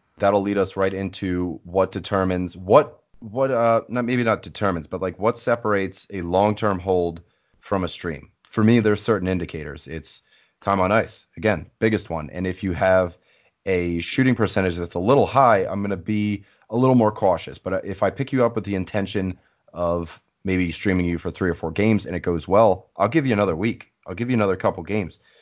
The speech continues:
But if you're somebody that has some red flags out there, high shooting percentage, just too much luck-based variance, high on-ice shooting percentage, just getting too lucky. And I know lucky is a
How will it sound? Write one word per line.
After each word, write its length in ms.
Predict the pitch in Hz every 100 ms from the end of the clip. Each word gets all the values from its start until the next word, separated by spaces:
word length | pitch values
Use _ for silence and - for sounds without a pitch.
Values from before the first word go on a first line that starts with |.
| _
But 80 | 101
if 60 | 101
you're 100 | 110
somebody 320 | - 117 110
that 200 | 101 95
has 220 | 101 98
some 140 | - 90
red 220 | 92 95
flags 320 | 92 95 92
out 160 | 92 87
there, 320 | 87 82 82 _ _ _ _
high 160 | - 98
shooting 300 | - 98 87
percentage, 680 | 87 - 85 82 76 - - _ - -
just 240 | 98 95
too 80 | 123
much 220 | 113 101
luck-based 840 | 90 95 98 95 - 90 85 - -
variance, 640 | 76 85 95 82 71 - _ _ _ _ _ _ -
high 260 | - 95
on-ice 360 | - 92 104 82
shooting 280 | - 87 76
percentage, 540 | 80 - 78 76 -
just 360 | - 82 - _ _ _ _ _
getting 420 | - 110 110 101 101 _ _ _
too 180 | - 123
lucky. 320 | 113 113 85
And 80 | 80
I 60 | 87
know 140 | 101
lucky 440 | 95 95 90 92 90
is 160 | 85
a 200 | 85 82